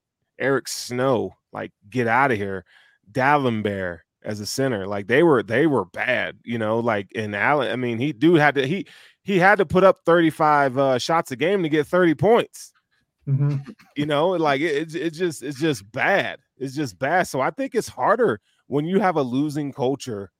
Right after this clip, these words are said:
Speaker 1: a losing franchise, for, you know, these great players to come in, um, and make a, a tremendous difference. Like,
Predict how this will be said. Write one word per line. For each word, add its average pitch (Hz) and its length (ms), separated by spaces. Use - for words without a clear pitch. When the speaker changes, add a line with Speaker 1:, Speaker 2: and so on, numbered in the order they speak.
Speaker 1:
a 117 80
losing 135 540
franchise, 113 840
for, 131 380
you 131 160
know, 113 260
these 123 260
great 127 320
players 143 360
to 120 100
come 120 260
in, 151 480
um, 127 340
and 127 100
make 151 200
a, 135 200
a 127 120
tremendous 151 520
difference. 180 440
Like, 143 180